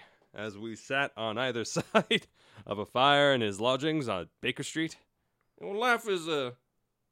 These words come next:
Speaker 2: infinitely stranger than anything which the mind of man could invent. And, uh, we, we could not dare to conceive the things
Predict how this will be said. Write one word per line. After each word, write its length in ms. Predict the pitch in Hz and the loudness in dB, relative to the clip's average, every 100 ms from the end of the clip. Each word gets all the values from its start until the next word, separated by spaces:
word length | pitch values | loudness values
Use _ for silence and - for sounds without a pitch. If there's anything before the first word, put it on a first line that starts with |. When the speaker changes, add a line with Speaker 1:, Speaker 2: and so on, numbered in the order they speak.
| _ | _
Speaker 2:
infinitely 460 | - 240 214 190 160 | -4 -2 -2 -2 -2
stranger 720 | - 214 208 170 143 151 143 _ _ - | -4 -2 0 0 -2 -4 -6 _ _ -8
than 140 | 135 175 | -4 -2
anything 340 | 165 185 190 | -4 -4 -4
which 200 | 165 - | -4 -6
the 80 | 156 | -6
mind 480 | 143 170 170 165 165 | -2 0 0 -2 -4
of 100 | 151 | -6
man 520 | 147 156 151 147 147 | -4 -2 0 -2 -4
could 280 | - 156 127 | -6 -6 -6
invent. 380 | 110 101 147 - _ _ _ _ _ - - _ - - - | -6 -6 -6 -8 _ _ _ _ _ -20 -20 _ -20 -20 -14
And, 220 | 160 165 | -8 -4
uh, 140 | 165 175 | 0 2
we, 160 | 185 | 2
we 100 | 165 | 0
could 240 | 170 214 214 | -2 0 2
not 280 | 196 143 | 2 2
dare 260 | 131 196 185 | 2 2 2
to 80 | 175 | -2
conceive 640 | - 170 156 - 226 214 | -6 -6 -4 -2 -2 -2
the 60 | 165 | -10
things 680 | - 220 240 190 185 208 | -6 0 2 2 -2 -8